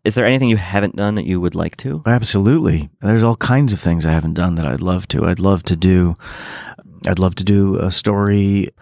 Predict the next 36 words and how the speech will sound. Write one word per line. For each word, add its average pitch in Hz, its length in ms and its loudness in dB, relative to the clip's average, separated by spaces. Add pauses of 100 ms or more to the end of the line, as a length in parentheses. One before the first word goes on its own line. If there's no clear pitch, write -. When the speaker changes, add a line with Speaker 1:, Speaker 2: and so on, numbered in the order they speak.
(360)
Speaker 2:
in 98 180 0
the 101 80 2
world 104 340 4
of, - 260 -2
of 95 260 -2
music, 104 560 2
whether 82 220 0
it's 82 220 -2
jazz 98 480 2
or 87 80 0
rock 90 260 0
and 90 100 0
roll. 104 540 2 (380)
I'd 87 140 0
love 87 240 0
to - 60 -8
do 87 200 2
a 85 60 4
Western. 85 760 0 (100)
I'd 82 300 -2
love 87 640 -2
to, 85 640 -2 (460)
uh, 87 180 2
do 87 140 0
something, 85 500 0
you 95 140 0
know, 82 400 0
s-, - 400 -2
that 101 180 0
surprises 95 760 0
the 90 100 0
heck 92 260 -2
out 92 120 0
of 85 140 0
everybody. 80 800 0
Uh, - 360 -4